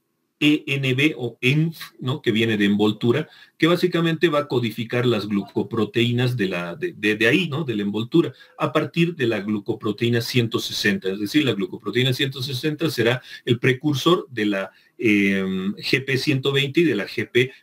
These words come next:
cuarenta y uno, que tiene la función de fijarse a la célula a la que van a invadir. Luego tenemos las G A G o gag, ¿no? Que viene de grupo, eh, que va a codificar, eh, la glucoproteína cincuenta y cinco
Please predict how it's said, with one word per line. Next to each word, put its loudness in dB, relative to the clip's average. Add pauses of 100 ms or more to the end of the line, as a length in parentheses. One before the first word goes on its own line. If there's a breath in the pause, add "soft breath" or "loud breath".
cuarenta -2
y 2
uno, 0
que -2
tiene 0
la -2
función -2
de 0
fijarse -2
a -6
la -4
célula 0
a -2
la 0
que -4
van 0
a 0
invadir. 2 (640 soft breath)
Luego 6
tenemos 4
las -2
G 0
A -2
G 2
o -4
gag, -2 (300)
¿no? -2
Que 0
viene 2
de 0
grupo, 2 (460 soft breath)
eh, 2
que 2
va 4
a 0
codificar, 0
eh, -2
la 0
glucoproteína 2
cincuenta 0
y 2
cinco 0